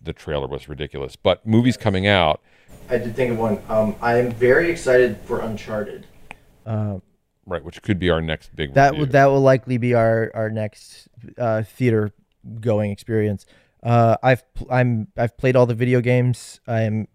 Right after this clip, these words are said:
Speaker 2: currently in the process of replaying those games, so I can talk about the games in, uh, contrast with the film after we see it. Um, I'm a big fan of that entire storyline and, and everything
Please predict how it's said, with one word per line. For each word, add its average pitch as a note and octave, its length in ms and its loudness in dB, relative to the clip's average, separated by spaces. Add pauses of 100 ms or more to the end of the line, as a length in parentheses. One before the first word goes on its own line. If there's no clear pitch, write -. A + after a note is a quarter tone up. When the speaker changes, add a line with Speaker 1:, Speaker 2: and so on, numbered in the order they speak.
(120)
Speaker 2:
currently A#2 340 -2
in A2+ 60 0
the A2 60 -2
process A2 400 2
of G#2 140 -4
replaying B2 680 0
those C3+ 160 0
games, D3 320 -2
so A#2 160 0
I A2 80 2
can A2 100 -8
talk A#2 240 0
about A2+ 240 -2
the A#2 80 -10
games A#2 300 -2 (400)
in, A#2 340 -4
uh, A2+ 280 -6 (360)
contrast A#2 460 -2
with G2+ 100 -12
the G2 60 -10
film A2+ 260 -2
after G#2+ 260 -6
we F#2+ 120 -8
see A#2 260 -2
it. - 220 -2 (400)
Um, A2+ 420 0 (240)
I'm C3+ 200 2
a - 20 -4
big A#2+ 200 0
fan B2 280 2
of - 260 -6 (300)
that A2 240 -2
entire A2 320 -2
storyline A2+ 640 -2
and, G2+ 180 -6
and G#2 380 -8
everything G#2+ 640 -6